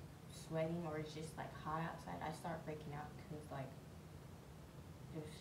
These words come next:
stuff on my skin, I guess, and my skin just needs to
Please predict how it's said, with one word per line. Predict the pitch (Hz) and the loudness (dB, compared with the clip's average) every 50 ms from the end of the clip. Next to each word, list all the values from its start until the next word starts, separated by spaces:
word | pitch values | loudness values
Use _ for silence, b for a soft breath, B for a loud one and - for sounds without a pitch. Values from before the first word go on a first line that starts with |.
| - - | -6 -2
stuff | - 131 - - - | 2 2 2 2 0
on | - 147 143 | -2 -4 -2
my | - - 143 | -4 -4 -4
skin, | - - - - 160 - - 127 135 185 185 - - - - - - - - - - | -6 -8 -6 -2 0 0 2 2 2 0 0 -2 -6 -8 -6 -4 -4 -4 -2 -2 0
I | 160 165 170 - | 2 2 2 2
guess, | 165 170 190 185 - 180 - - - 175 | 4 6 6 6 6 4 2 0 0 0
and | 175 165 165 160 156 | 2 2 2 2 2
my | 165 160 160 | 4 2 2
skin | - - - - 180 180 190 190 | 2 -2 -4 -2 0 0 2 2
just | 190 190 185 | 0 2 2
needs | 170 165 - - - - | 2 0 0 -2 -4 -6
to | 165 | -4